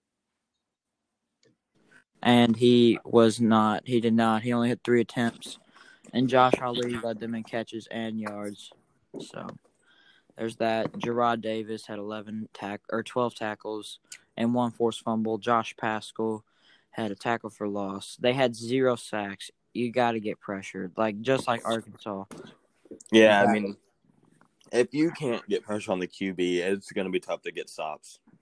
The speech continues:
Speaker 1: Um, Joseph and Hoskins both had an interception.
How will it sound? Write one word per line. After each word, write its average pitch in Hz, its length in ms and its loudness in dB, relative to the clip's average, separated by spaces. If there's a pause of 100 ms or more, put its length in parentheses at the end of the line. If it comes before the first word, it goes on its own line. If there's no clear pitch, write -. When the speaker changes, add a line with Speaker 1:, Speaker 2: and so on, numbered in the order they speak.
(220)
Speaker 1:
Um, 123 480 4 (560)
Joseph 135 580 2
and 123 120 -8
Hoskins 117 720 -4
both 117 240 -6
had 117 200 -6
an 113 100 -8
interception. 110 720 -10